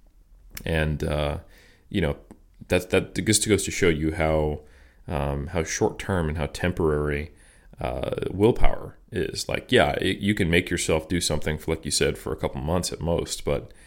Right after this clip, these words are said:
you know, you're human. Eventually, you're just gonna stop doing it. Um, and some of, some of that's the, uh, initial uncomfortability of developing a habit, but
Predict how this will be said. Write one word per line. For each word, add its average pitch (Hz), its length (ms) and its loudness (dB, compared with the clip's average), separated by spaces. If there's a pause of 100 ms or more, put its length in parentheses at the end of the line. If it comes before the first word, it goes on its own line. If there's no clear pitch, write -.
(300)
you 101 140 -2
know, 69 200 -6 (180)
you're 85 120 2
human. 101 340 2 (100)
Eventually, 80 400 -2
you're 73 80 0
just - 180 -6
gonna 71 160 -4
stop - 300 -2
doing 95 240 0
it. - 260 -16 (360)
Um, 71 480 -4 (420)
and 78 520 -2 (320)
some 127 260 2
of, 104 200 0
some 160 120 4
of 151 80 4
that's 80 260 4
the, 87 140 2
uh, - 300 -2
initial 87 680 2 (560)
uncomfortability 87 760 2
of 78 80 2
developing 80 400 2
a 76 80 -4
habit, 85 420 0
but 80 240 0